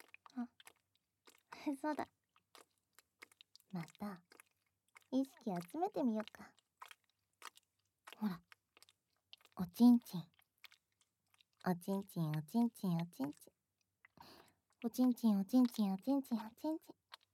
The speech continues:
<laughs> 単語だけで頭の中、ちんちんのことでいっぱいになっちゃった。私の手でクチュクチュされながら、意識が全部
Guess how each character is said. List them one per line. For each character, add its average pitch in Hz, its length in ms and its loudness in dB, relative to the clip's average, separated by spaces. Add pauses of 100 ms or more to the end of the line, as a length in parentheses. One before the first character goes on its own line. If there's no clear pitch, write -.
(1120)
<laughs> - 1040 -16 (1160)
単 220 260 -4
語 220 140 -4
だ 220 140 -2
け 220 120 -6
で 202 100 -6
頭 190 420 -6
の 190 120 -4
中、 190 380 -6 (880)
ち 202 100 -6
ん 220 60 -6
ち 247 140 -2
ん 196 80 2
の 165 60 2
こ 170 100 -12
と 170 100 -10
で 147 120 -8
い - 20 -8
っ 143 40 -10 (140)
ぱ 202 80 -8
い 226 60 -6
に 240 80 -4
な 269 60 -6
っ - 20 -10 (160)
ち - 80 -20
ゃ - 20 -20
っ - 80 -20
た。 - 80 -20 (1700)
私 233 380 -2
の 226 140 4
手 226 120 -4
で 196 140 -6
ク - 200 -16
チ - 100 -6
ュ 226 40 -4
ク 202 120 -6
チ - 140 -4
ュ 175 80 -4
さ 185 100 -4
れ 185 120 0
な 185 160 0
が 185 160 -6
ら、 202 400 0 (1000)
意 185 80 -2
識 - 400 -10
が 165 60 -8 (140)
全 196 100 -12
部 208 80 -12